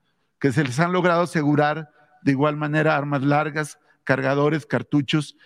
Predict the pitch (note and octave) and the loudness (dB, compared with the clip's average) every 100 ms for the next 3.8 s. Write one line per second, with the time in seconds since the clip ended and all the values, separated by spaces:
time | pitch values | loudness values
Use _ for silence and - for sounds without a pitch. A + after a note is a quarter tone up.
0 | _ _ - C3 C#3 - D3 - D3+ B2+ | _ _ -2 0 -2 -2 -4 0 -2 -2
1 | E3 C#3 C3+ C3 C#3+ C3+ C#3+ - - B2 | -12 -6 -2 0 0 0 -4 -6 -2 0
2 | A2+ A2+ - A2 - - - _ _ _ | 2 -2 -6 -16 -20 -20 -20 _ _ _
3 | _ _ - C3 C3 A2+ - | _ _ -2 0 0 -2 -12